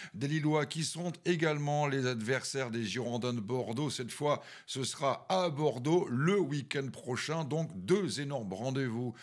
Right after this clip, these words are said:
pour les Marinés Blancs. Cela va commencer par Lyon. Donc, euh, ce soir, je vous le disais, les hommes de Jean-Louis Gasset, euh, font plutôt un bon début d'année deux mille vingt et un. Mais attention,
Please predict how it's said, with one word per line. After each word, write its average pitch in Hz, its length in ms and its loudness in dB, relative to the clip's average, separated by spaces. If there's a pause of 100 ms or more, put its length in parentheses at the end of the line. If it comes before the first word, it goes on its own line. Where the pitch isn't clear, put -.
(220)
pour 127 400 2
les 117 140 4
Marinés 113 440 0
Blancs. 139 400 2
Cela 107 160 -4
va 107 80 -2
commencer 113 640 -2 (320)
par 120 240 0
Lyon. 151 420 0 (240)
Donc, 165 400 0 (140)
euh, - 160 -2
ce 170 200 -4
soir, 170 600 -2
je 117 100 -2
vous 170 220 0
le 160 60 0
disais, 147 460 -4
les 123 260 -2
hommes 131 140 -2
de 110 100 -2
Jean-Louis 110 320 -2
Gasset, 113 440 -2 (380)
euh, 92 140 0
font 139 240 -4 (160)
plutôt 175 500 2
un 175 200 4
bon 143 320 0
début 113 400 0
d'année 113 360 0
deux 95 160 -2
mille 117 240 -2
vingt 113 300 -2
et 120 60 0
un. 143 60 0
Mais 143 200 -2
attention, 185 560 -4